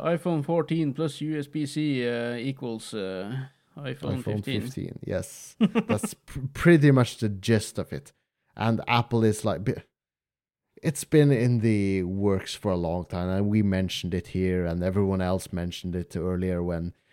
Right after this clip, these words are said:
Speaker 2: the E U, uh, uh, pretty much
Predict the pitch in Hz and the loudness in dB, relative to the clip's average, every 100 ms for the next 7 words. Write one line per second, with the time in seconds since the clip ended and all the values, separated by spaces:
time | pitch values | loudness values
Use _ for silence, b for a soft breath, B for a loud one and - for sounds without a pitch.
0 | b 107 113 143 151 139 117 135 135 127 | b 0 0 4 4 4 6 8 8 6
1 | 127 _ _ _ - 95 92 92 87 85 | 2 _ _ _ -6 -2 0 0 -2 -2
2 | - - - 69 - - 110 101 95 90 | -6 -10 -10 -10 -8 -2 0 0 -2 -4
3 | - - - | -8 -12 -12